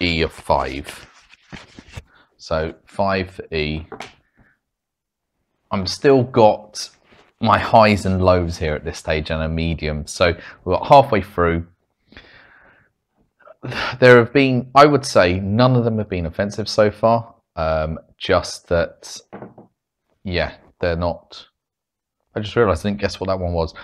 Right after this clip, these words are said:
I'm guessing Ghost Ship. I'm guessing E is Ghost Ship. Nothing's been offensive so far.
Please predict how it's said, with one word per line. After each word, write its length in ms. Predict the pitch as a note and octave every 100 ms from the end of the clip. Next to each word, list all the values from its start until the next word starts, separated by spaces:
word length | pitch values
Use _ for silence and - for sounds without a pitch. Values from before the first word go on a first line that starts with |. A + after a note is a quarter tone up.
| - _
I'm 80 | D3+
guessing 300 | D#3+ - G#2
Ghost 240 | E2+ D#2
Ship. 240 | D2+ - _ _ _ _ _ _ _ _ _ _ _ _ -
I'm 100 | G#2+
guessing 380 | G#2 G#2 - G#2+
E 140 | G#2 F#2
is 140 | E2
Ghost 260 | - D2 -
Ship. 340 | D2+ - - - - - D#3+
Nothing's 260 | D3+ B2
been 160 | A2 F2+
offensive 560 | F2+ G2 F2+ G2 F2+ - _ _ _
so 220 | - F#2
far. 500 | F2 F#2+ F#2 F2+ -